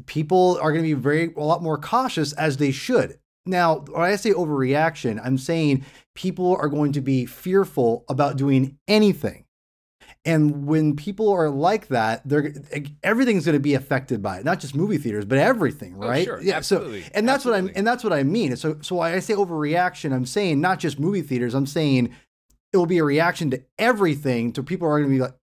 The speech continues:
Speaker 1: are, are going, there's gonna be some people who are like me, who I can't get, wait to get out of this, this, this pla-, this whole idea of being stuck around the same area, and I'm gonna bolt out and I'm gonna do my thing. Because again, I know how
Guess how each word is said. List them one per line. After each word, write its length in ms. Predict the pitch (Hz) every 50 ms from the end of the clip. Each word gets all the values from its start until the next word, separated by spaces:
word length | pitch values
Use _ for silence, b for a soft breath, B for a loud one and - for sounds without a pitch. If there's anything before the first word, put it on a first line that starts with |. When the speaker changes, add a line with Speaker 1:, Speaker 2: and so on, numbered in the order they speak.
| _ -
Speaker 1:
are, 180 | 131 143 139 139 -
are 80 | 139
going, 260 | 135 135 135 135 135 131
there's 320 | 147 143 143 143 156 143 143
gonna 100 | 175 156
be 60 | -
some 260 | 156 - 190 190 190
people 340 | 190 190 202 196 190 226 220
who 140 | 180 185 160
are 160 | 143 135 127 131
like 200 | 131 139 131 131
me, 420 | 135 160 214 220 175 151 147 147 147 B B B B B
who 100 | 131 156
I 120 | 185 214
can't 260 | - - 170 160 143
get, 200 | 127 135 131 131
wait 240 | 131 143 147 151 147 147
to 40 |
get 140 | 127 127 127
out 160 | 135 160 180
of 60 | 170 143
this, 160 | 135 139 - _ _ -
this, 260 | - 131 123 110 - - _ _ _ _ _ _ _ _ _ _ _ _
this 200 | - 143 147 139 147
pla-, 220 | - - 143 135
this 180 | 131 139 131 -
whole 200 | - 160 156 151
idea 400 | 143 131 131 123 135 147 143 135
of 160 | 127 113 104
being 160 | 117 135 127
stuck 400 | 113 - - 160 156 143 147 -
around 600 | 143 135 135 139 143 147 151 143 139 131 127 131 B B B B B
the 60 | 131
same 260 | 131 160 156 147 135
area, 480 | 143 175 208 208 165 143 135 131 131 131 B B B B
and 100 | 120 151
I'm 60 | 180
gonna 140 | 196 170 139
bolt 440 | 127 104 - 160 180 196 185 -
out 220 | 151 139 131 131 139
and 100 | - 139
I'm 80 | 156
gonna 120 | 180 170 135
do 160 | 120 143 165
my 180 | 160 151 135 123
thing. 380 | 135 - 208 214 147 104 98
Because 240 | 117 135 175 165 143
again, 340 | 143 151 151 202 208 170 151
I 140 | 131 139 139
know 240 | 139 151 160 170
how 400 | 147 123 143 139 135 131 127 127